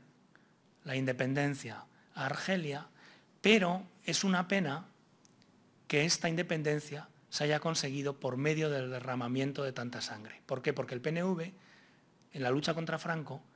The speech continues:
es partidario de la no violencia. Y, por tanto, no le gusta que Argelia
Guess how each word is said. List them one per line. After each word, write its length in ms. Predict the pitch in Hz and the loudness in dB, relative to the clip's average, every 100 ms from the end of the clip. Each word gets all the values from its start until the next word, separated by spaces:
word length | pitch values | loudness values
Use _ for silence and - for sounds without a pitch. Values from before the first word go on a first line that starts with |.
| - | -14
es 120 | 160 - | -10 0
partidario 720 | 156 - 143 151 143 151 220 - - _ 160 | 2 2 2 2 2 -2 -6 -18 -20 _ -6
de 400 | 135 151 180 - | -2 -2 -4 -8
la 140 | 170 135 | 0 2
no 140 | 135 | 4
violencia. 580 | 127 143 220 - - - _ _ _ _ _ _ _ - - | 4 2 0 -2 -6 -16 _ _ _ _ _ _ _ -18 -10
Y, 100 | 131 | -2
por 160 | 135 | 0
tanto, 400 | 143 185 185 151 | 4 4 4 2
no 180 | 156 156 | 2 2
le 100 | 170 | 4
gusta 500 | 165 190 190 139 160 - - _ - - - - | 6 4 4 0 -2 -10 -20 _ -20 -20 -20 -2
que 100 | 143 | 0
Argelia 600 | 131 135 185 156 139 156 | 0 2 2 2 -2 -4